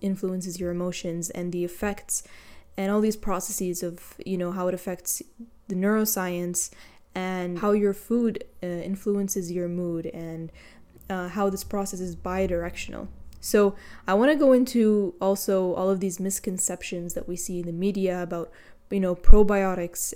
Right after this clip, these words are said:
and, um, these microorganisms and the food and the gut-brain axis and how the brain is connected to the gut. And I wanna also touch on many of, uh, these studies that have been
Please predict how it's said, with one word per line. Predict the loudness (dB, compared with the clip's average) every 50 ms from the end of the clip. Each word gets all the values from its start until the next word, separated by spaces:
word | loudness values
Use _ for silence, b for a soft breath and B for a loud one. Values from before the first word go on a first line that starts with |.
| -10 -10
and, | -8 -6 -6 -6 -6 -6 -6 -6 -8 -8 -8 -10 -10
um, | -10 -10 -10 -10 -10 -12 -12 -14 -14 -14 -16 -14 -14 -14 -14 -14 -14 -14 -14 -14 -18 -18 -20 -20 -18 -10 -4
these | 0 0 2 2 2
microorganisms | 0 0 0 0 0 0 2 4 2 4 4 4 2 2 2 0 -2 -2 -2 -4 -4
and | -6 -6 -6 -6 -6 -6
the | -8
food | -10 -2 0 2 4 6 4 4 2
and | 2 -2 -4
the | -4
gut-brain | -4 -4 -6 -8 -6 -4 -2 -2 -2 -2 -4 -6
axis | -6 -6 -6 -6 -4 -4 -2 -2 -2 -2 -4 -6 B B B B B B B
and | -8 -6
how | -2 0 2 4
the | 4 4
brain | 4 4 2 2 2
is | -2 -4
connected | -4 -4 -4 -4 -4 -2 -4 -6 -6
to | -6 -8
the | -8 -6 -4
gut. | -2 0 0 0 -2 -6 B B B B B B B B B B B -6 -2
And | 0 2 4 4 4 4 2 0 -2
I | -2 -2
wanna | 0 2 2 2 0 0 0
also | -2 -2 -2 -4
touch | -4 -4 -4 -4 -4
on | -4 -4 -4 -4 -4 -6 -8 -8
many | -6 -2 0 0 2 2 2 2
of, | 2 0 -2 -4 -10 -14 -12 -10
uh, | -10 -8 -8 -8 -8 -8 -10 -8 -8
these | -6 -4 -4
studies | -4 -4 -4 -4 -2 -2 -2 -2 -2 -4
that | -4 -6
have | -6 -6 -6 -6 -6 -8 -8
been | -6 -6 -6 -6 -8